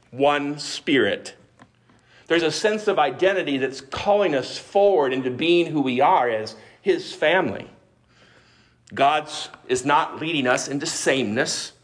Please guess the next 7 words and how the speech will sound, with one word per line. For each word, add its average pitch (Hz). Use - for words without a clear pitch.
He's 170
not 196
even 175
leading 170
us 160
into 147
niceness, -